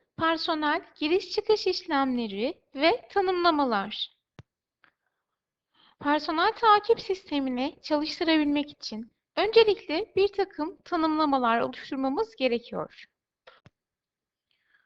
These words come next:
Program içerisinde tanımlar alanında yer alan personel takip alanına gelelim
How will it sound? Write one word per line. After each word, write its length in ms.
Program 380
içerisinde 960
tanımlar 520
alanında 440
yer 140
alan 340
personel 580
takip 640
alanına 360
gelelim 520